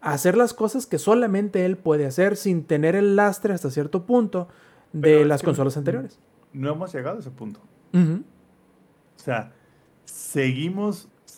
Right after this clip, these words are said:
Speaker 2: estando arrastrados por la generación anterior, sobre todo en PlayStation. Sony va a arra-, o sea, por más que ellos digan, "Ya dejamos de hacer el PlayStation cuatro". Sí, güey, pero casi todos tus juegos salen para Play cuatro.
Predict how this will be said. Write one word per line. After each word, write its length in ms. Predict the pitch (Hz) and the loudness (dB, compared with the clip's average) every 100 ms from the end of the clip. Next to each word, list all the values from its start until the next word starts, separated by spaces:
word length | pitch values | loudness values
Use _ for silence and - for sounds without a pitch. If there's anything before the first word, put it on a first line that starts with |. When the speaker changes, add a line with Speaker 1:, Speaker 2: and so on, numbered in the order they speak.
| _ _ | _ _
Speaker 2:
estando 720 | 123 127 _ _ 135 156 175 | -16 -16 _ _ -6 -4 -2
arrastrados 800 | 180 143 113 - 151 131 131 151 | -4 -6 -14 -10 -6 -4 -4 -6
por 120 | - 123 | -10 -14
la 80 | |
generación 400 | 107 113 107 113 | -12 -12 -12 -10
anterior, 480 | 123 113 110 143 170 | -10 -8 -6 -6 -8
sobre 300 | - - 131 | -8 -4 -4
todo 200 | 117 131 | -2 -2
en 140 | 143 123 | 0 -2
PlayStation. 540 | 120 107 131 127 120 - _ _ _ _ _ _ _ _ _ _ _ _ | -6 -8 -8 -10 -12 -20 _ _ _ _ _ _ _ _ _ _ _ _
Sony 520 | - - 160 208 226 151 | -10 -2 0 0 -2 -2
va 80 | 135 | -2
a 400 | 165 165 143 117 | -2 -2 -4 -6
arra-, 300 | 110 113 - | -8 -10 -12
o 40 | |
sea, 180 | 107 120 | -10 -8
por 140 | 131 123 | -6 -4
más 240 | 131 139 | -4 -4
que 80 | 170 | -6
ellos 140 | 147 | -6
digan, 260 | 135 131 120 | -4 -4 -4
"Ya 140 | 135 | -6
dejamos 380 | 196 185 208 214 | -6 -8 -8 -8
de 60 | 165 | -8
hacer 220 | 135 160 | -8 -10
el 100 | 156 | -10
PlayStation 540 | 156 160 151 143 147 | -8 -8 -8 -10 -8
cuatro". 320 | 139 143 104 | -4 -4 -6
Sí, 100 | - | -10
güey, 140 | 135 117 | -8 -8
pero 180 | - 90 | -10 -14
casi 200 | 113 131 | -14 -10
todos 200 | 135 127 | -10 -8
tus 140 | 101 | -8
juegos 260 | 110 127 131 | -4 -4 -4
salen 220 | 139 131 | -6 -6
para 160 | - | -10
Play 160 | - 143 | -10 -10
cuatro. 300 | 151 135 - | -10 -12 -16